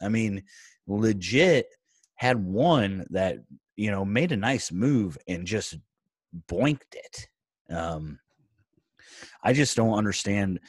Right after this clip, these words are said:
I don't understand Underwood's three-man weave or whatever that is. He, it, he literally runs that, and all it does is that the Illini players get worn out, and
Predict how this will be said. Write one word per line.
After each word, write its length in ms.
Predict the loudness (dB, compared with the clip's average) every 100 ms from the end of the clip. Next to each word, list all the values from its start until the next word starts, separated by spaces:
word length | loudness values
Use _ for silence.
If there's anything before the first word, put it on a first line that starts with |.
| -20 -20 -20 _ -2
I 40 |
don't 160 | 2 4
understand 500 | 4 0 0 -2 -2 -4
Underwood's 720 | -2 0 0 -2 -4 -8 -10 -6
three-man 520 | -2 -2 -2 -2 -2
weave 580 | 0 0 0 -2 -6 -16 -12
or 140 | -6 -2
whatever 420 | 0 0 -2 -4
that 200 | -2 -2
is. 300 | -2 -4 -8 -20 -20 -10
He, 140 | -4
it, 360 | 2 2 2 -4
he 160 | -2 -2
literally 680 | -2 0 0 2 4 4 2
runs 480 | 0 0 0 0 -4
that, 440 | -6 -6 -8 -10 -18 _ -4
and 120 | -2
all 180 | 2 2
it 100 | 2
does 480 | 2 2 2 -2 -6 -4
is 400 | -4 -4 -10 -14 -20 _ _ -6
that 160 | -6 -8 -8
the 240 | -4 -4 -4
Illini 380 | 2 4 4 2
players 340 | 2 0 0 0
get 180 | 0 2
worn 280 | 0 0
out, 300 | 0 0 0 -2
and 300 | -4 -4